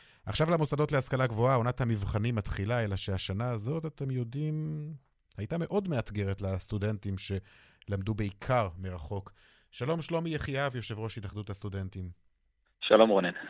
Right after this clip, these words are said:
Speaker 1: איך זה יעבוד?
Speaker 2: וואה, אז באמת, כמו שאמרת, היה סמסטר מאתגר.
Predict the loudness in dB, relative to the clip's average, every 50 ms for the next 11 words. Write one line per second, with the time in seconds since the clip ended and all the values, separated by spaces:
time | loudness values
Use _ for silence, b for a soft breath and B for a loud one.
0 | B B -8 -6 -4 -2 0 0 0 0 0 -2 -4 -4 -6 -10 -18 -20 _ _
1 | _ _ _ _ _ _ B B B B B B B B B B B B _ _
2 | _ 6 10 12 12 12 10 8 2 -2 -4 2 8 8 8 8 8 4 4 4
3 | 6 8 8 8 8 10 10 8 8 8 4 0 0 0 0 4 4 4 4 4
4 | 0 0 2 2 4 4 4